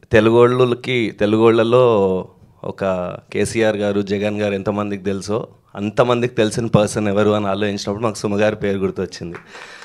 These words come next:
ఎందుకంటే ఈవిడ తెలియని వాళ్ళు నాకు తెలిసి ఎవరు ఉండరు. ప్రతి, ఎక్కడ ప్రతి సినిమా హీరో తెలిసిన వాళ్ళకి సుమ గారు తెలిసి ఉంటారు, and ప్రతి సినిమా హీరో మనోళ్ళకి తెలుసు.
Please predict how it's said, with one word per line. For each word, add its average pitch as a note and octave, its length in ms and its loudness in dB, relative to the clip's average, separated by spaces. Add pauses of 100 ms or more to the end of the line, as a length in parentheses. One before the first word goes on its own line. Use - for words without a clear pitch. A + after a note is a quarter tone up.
(500)
ఎందుకంటే C3 360 8
ఈవిడ B2+ 160 8
తెలియని C3 380 6
వాళ్ళు D3 220 8
నాకు C3 180 4
తెలిసి C#3 220 4
ఎవరు A#2+ 220 8
ఉండరు. A#2 380 4 (200)
ప్రతి, G2+ 260 -6
ఎక్కడ A#2 260 4 (340)
ప్రతి A2+ 360 0
సినిమా C3 460 2
హీరో B2+ 320 6
తెలిసిన B2 380 0
వాళ్ళకి B2 260 6
సుమ B2 180 2
గారు A2+ 180 4
తెలిసి G#2+ 240 0
ఉంటారు, G2+ 300 0
and G#2 160 -4
ప్రతి G#2+ 200 -6
సినిమా G#2 280 -4
హీరో G#2 220 -4
మనోళ్ళకి F#2+ 420 -6
తెలుసు. F2 320 -12